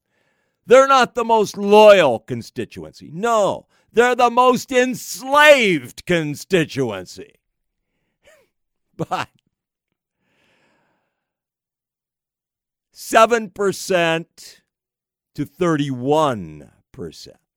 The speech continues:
But Joe is looking in the rearview mirror. Certainly, not all states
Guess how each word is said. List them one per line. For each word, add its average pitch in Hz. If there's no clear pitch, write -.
But 151
Joe 220
is 156
looking 190
in 175
the 165
rearview 147
mirror. 113
Certainly, 185
not 160
all 180
states 139